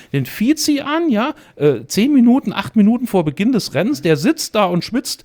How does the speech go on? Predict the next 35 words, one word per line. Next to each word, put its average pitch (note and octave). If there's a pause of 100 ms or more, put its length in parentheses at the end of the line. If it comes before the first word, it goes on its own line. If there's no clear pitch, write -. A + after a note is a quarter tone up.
(340)
vor F#3
sich E3
hin, D#4+
ja. F#3
Und E3 (300)
dann D#3+
hat -
er A3
nichts C4
Besseres A#3
zu G#3+
tun, B3
als F#3
dir, F3
dem C#3+
völlig A3+
unbekannten G3+
Martin F#3
den D#3
Link A3
fürs -
Rennen G#3+
zu -
schicken. A2
Und A2
das C3+
zwei B2+
Rennen C3+
hintereinander. B2
Das -
ist -
echt -
peinlich, B2
ja. C3+ (320)
Aber B2+